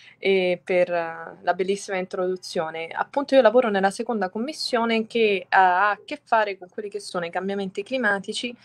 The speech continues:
e tutte le manovre economiche per attuare, eh, piani di mitigazione, adattamento e resilienza. Queste sono le tre misure previste dall'accordo di Parigi. E proprio collegandomi all'accordo di Parigi non posso che menzionare la cop ventisei,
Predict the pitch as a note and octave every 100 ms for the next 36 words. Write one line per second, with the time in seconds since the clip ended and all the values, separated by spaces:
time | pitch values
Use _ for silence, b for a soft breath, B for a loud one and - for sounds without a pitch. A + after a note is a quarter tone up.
0 | b - A3 D4 - G#3+ G3+ G3+ G3 F3+
1 | F3 E3+ - G3+ A#3+ F#3+ F3+ F3+ F#3 F3+
2 | F3+ F#3 - F3+ F3 F#3 F3+ b b b
3 | - F#3 F3 - G#3+ F#3+ G3+ G3 F#3 F#3+
4 | G3+ G3 F3+ G3 G3 F3+ F3+ - G3 E3+
5 | E3 E3 F#3 C4 A3 F3 F3 - F3+ F3
6 | F3+ F3+ E3+ F3 D3+ E3 - E3 E3 B
7 | B B - D#4+ - B3+ C4 B3 G3+ G#3
8 | B3+ C4+ - G#3+ G#3 A#3 B3+ G3 F#3+ -
9 | G#3+ G#3 - F#3+ F3+ F3+ - F#3+ F#3+ F3+
10 | _ _ _ _ D#3+ F3 _ _ C4 E4
11 | D#4 B3 G3 G3 F#3+ F#3 F3 E3+ G3+ A3
12 | F#3 F3+ G3+ A#3+ G3+ F#3+ F3+ F#3 G3 G3
13 | G3+ F#3 F3 F3 - F#3+ F3 F3 E3+ E3
14 | E3+ - F3+ E3 D#3+ G3+ B3 F#3 E3+